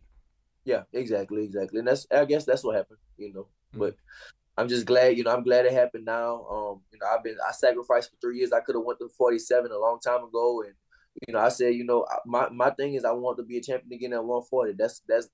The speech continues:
Speaker 1: this is just something that I just want, you know, something I have on my vision board, something that I just,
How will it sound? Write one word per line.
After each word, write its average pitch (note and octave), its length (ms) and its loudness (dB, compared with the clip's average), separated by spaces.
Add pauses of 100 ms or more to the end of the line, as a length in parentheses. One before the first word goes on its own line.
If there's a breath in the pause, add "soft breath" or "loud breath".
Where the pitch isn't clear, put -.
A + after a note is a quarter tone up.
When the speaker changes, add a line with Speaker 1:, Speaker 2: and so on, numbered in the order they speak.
(140)
Speaker 1:
this B2 340 -6
is A#2 200 -2
just A2 180 -8
something B2 320 -2
that A2 140 2
I A#2+ 100 0
just A2 240 -6
want, A2+ 320 -2
you G#2 80 -20
know, G#2 80 -8
something A#2 320 -6
I G#2+ 120 -2
have A#2 300 4
on G#2 120 -10
my F#2+ 200 -10
vision B2 300 0
board, A#2 200 0
something A2+ 280 -12
that G2 140 -4
I A2 120 -2
just, G#2+ 220 -12